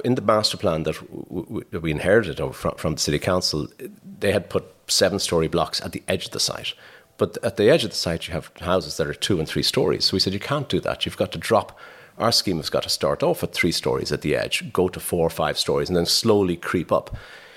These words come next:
So by the time you get to the centre of the site, I mean, and we're talking a site nine times the size of Croke Park, and you're talking about any of the tall buildings being, you know, a hundred metres away from any of the buildings, uh, the, the existing buildings.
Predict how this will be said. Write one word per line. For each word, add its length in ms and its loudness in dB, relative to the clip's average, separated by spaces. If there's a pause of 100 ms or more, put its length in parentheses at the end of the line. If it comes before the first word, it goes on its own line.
(220)
So 180 4
by 140 6
the 80 2
time 320 2
you 80 6
get 140 6
to 80 -10
the 80 -2
centre 340 4
of 60 -6
the 60 -6
site, 300 -2 (220)
I 80 2
mean, 140 6
and 100 4
we're 80 6
talking 540 0
a 120 -6
site 300 2 (240)
nine 300 2
times 320 0
the 40 -4
size 280 0
of 160 -14
Croke 180 -2
Park, 320 0 (480)
and 80 2
you're 60 4
talking 280 0
about 220 -2
any 160 4
of 80 2
the 60 0
tall 260 0
buildings 340 0
being, 300 0 (300)
you 60 -6
know, 60 2
a 40 0
hundred 340 -2
metres 540 0
away 340 4
from 540 0
any 160 2
of 100 -2
the 80 -2
buildings, 640 -2
uh, 320 -2
the, 80 0
the 140 -2
existing 440 0
buildings. 380 -2